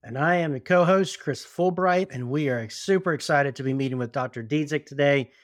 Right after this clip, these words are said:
Uh, Doctor Dietzick, Paul and I had the pleasure of visiting with you just a couple weeks ago, and I gotta tell you, we have been excited to have an opportunity to visit with you again.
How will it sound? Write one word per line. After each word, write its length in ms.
Uh, 260
Doctor 340
Dietzick, 380
Paul 220
and 100
I 80
had 160
the 60
pleasure 360
of 120
visiting 260
with 160
you 140
just 340
a 240
couple 280
weeks 240
ago, 260
and 160
I 60
gotta 180
tell 160
you, 180
we 260
have 200
been 160
excited 720
to 100
have 120
an 60
opportunity 460
to 40
visit 220
with 160
you 100
again. 420